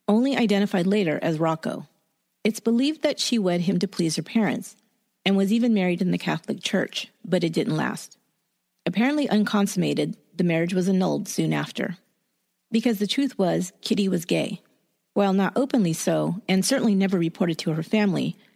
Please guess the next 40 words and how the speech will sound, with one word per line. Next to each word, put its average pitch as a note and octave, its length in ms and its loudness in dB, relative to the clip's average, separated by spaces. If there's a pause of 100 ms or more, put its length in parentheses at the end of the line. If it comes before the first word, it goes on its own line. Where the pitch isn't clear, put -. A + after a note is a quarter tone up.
her G#3+ 140 0
close F3+ 280 0
friends D#3+ 340 0
knew. E3 280 -2 (600)
Not A3+ 260 2
only B3 300 2
was F3 180 0
being F3+ 240 2
a E3+ 40 0
lesbian E3 460 0
a - 80 -2
sin, E3+ 480 0
according E3+ 360 -2
to E3 140 -4
her D#3+ 120 -4
Catholic - 420 -4
upbringing, - 540 -2 (460)
it G3+ 80 2
was F#3+ 120 0
also A3+ 280 0
a F3 60 2
crime F3 340 0
in F3 120 2
New D#3+ 80 0
York D#3 400 -4 (220)
in F3 100 2
nineteen D#3 320 -2
sixty-three, D#3 720 -4 (540)
as G#3 160 2
well A3 160 2
as F#3+ 140 0
in F3+ 100 2
every E3+ 260 0
other G3 160 2
state - 260 -2
in - 60 -4
the D#3 60 -2
Union D3 400 -2
except - 380 -6
Illinois. C#3 480 -4